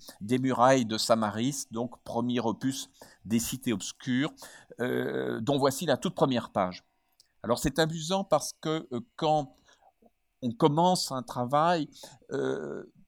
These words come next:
on n'imagine pas à quel point, euh, finalement les premiers choix se font par des intuitions,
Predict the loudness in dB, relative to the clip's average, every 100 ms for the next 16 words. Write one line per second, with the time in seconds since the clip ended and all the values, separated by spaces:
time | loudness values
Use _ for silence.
0 | _ _ _ _ _ 0 2 2 4 4
1 | 2 -2 -4 6 8 8 2 _ _ _
2 | _ _ _ _ _ _ _ _ _ 2
3 | 2 2 -2 -2 -4 0 0 0 -6 -20
4 | -20 _ -4 -4 -2 -4 -2 -2 -4 -8
5 | _ -6 0 0 2 0 -2 -2 2 4
6 | 4 2 _ _ -10 -2 -2 0 -4 4
7 | 4 4 0 0 -2 -6 -8 -6 -4 -4